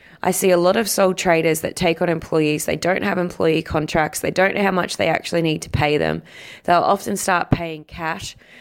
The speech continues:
Big no-no. And also, um, you can't deduct that as an expense against your business. So you're gonna be paying tax on that money. So why do it to yourself?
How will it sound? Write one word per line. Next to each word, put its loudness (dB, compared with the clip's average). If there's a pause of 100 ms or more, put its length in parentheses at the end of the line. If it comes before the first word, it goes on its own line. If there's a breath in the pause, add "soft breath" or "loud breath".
(240 loud breath)
Big 4
no-no. 2
And 2
also, 4 (300 loud breath)
um, -2
you 2
can't -2
deduct -4
that 2
as -2
an -6
expense -4
against -2
your 0
business. 0
So -2
you're 2
gonna 2
be -2
paying 0
tax -6
on -4
that -4
money. 0
So 2
why 2
do 0
it -2
to -6
yourself? -4